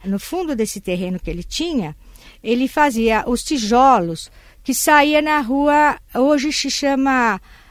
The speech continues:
é, Mário Ferraz, que antes era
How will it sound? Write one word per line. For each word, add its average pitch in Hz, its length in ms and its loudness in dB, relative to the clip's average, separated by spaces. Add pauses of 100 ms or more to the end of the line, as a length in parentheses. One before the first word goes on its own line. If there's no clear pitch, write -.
(180)
é, 196 540 -2
Mário 254 320 2
Ferraz, 254 720 2
que 254 160 0
antes 269 240 -2
era 285 360 0